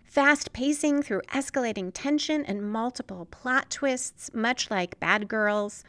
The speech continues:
setting up conflict among characters who are normally close that's believable by grounding it in past disappointments with one another,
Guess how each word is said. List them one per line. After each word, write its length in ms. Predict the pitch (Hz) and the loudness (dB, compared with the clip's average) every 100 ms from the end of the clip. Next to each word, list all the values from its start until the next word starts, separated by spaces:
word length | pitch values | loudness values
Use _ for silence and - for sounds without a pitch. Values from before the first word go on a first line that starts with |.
| - - | -20 0
setting 380 | - 370 392 | 8 10 10
up 120 | 370 - | 6 4
conflict 600 | 294 311 - 311 302 269 | 2 2 2 2 2 0
among 300 | 214 190 190 | 0 -2 -4
characters 640 | 247 240 233 226 208 214 | 0 0 0 -2 -2 -4
who 140 | 254 | -4
are 100 | 240 | -2
normally 680 | 240 254 277 359 370 277 202 | -2 -2 0 2 2 2 0
close 640 | - 202 170 165 160 - - | -4 -2 -2 -2 -4 -10 -4
that's 300 | 254 254 254 | 4 4 4
believable 840 | - 262 277 415 285 196 180 170 180 - - | -2 0 2 2 2 2 4 2 -2 -12 -4
by 140 | 233 | -2
grounding 580 | 233 262 269 330 349 330 | 0 2 6 8 8 8
it 180 | 330 330 - | 6 4 -2
in 340 | 254 277 269 | 2 4 2
past 540 | 269 - 240 254 - - | 0 -2 0 0 -6 -10
disappointments 960 | - 220 208 - 226 240 269 226 185 - | -4 -4 -6 -10 -8 -4 -2 -2 -2 -4
with 240 | 196 185 | -4 -4
one 220 | 196 190 185 | -4 -2 0
another, 560 | 180 190 196 - - | 0 0 0 -4 -6